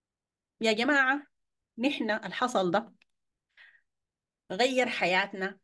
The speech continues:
مية وتمانين درجة. حياتنا كانت كده، دلوقتي اتقلبت بقت كده. فيبقى أي زول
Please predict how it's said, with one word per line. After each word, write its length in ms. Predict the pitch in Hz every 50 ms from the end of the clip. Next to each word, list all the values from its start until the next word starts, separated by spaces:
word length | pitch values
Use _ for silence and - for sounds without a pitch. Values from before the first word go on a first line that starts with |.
| _ _ _ _ _ _ _ _ _ _ _ _
مية 180 | 202 208 190 175
وتمانين 420 | 165 - 165 160 160 165 160 151
درجة. 360 | 143 143 139 131 139 - - - _ _ _ _ _ _ _ _ _ _ _ _
حياتنا 380 | - - 180 180 185 185 180 165
كانت 320 | 165 202 196 185 175 180
كده، 300 | - - 349 - - - _ -
دلوقتي 380 | 196 175 160 170 165 165 165
اتقلبت 360 | 147 151 180 160 151 - 139 143
بقت 260 | 156 - - 143 -
كده. 220 | - 143 - - _ _ _ _ _ _ _ _ _ _ _ _ _ _ _ _ _ _ _ _ _ _ _ _ _ _ _ - - - _ _ -
فيبقى 420 | - 277 320 381 359 285 285 -
أي 240 | 247 320 302 285 240
زول 460 | 214 226 214 202 190 190 190 196